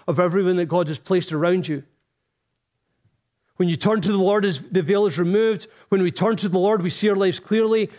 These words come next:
And when we do those things, when those things happen, we discover that there is true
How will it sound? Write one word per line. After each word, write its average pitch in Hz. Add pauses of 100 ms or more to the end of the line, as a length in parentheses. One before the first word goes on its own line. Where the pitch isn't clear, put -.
(420)
And 208 (120)
when 196
we 185
do 233
those 226
things, 196 (200)
when 196
those 202
things 196
happen, 185 (260)
we 180 (140)
discover 220
that 190
there 208
is 185 (220)
true 269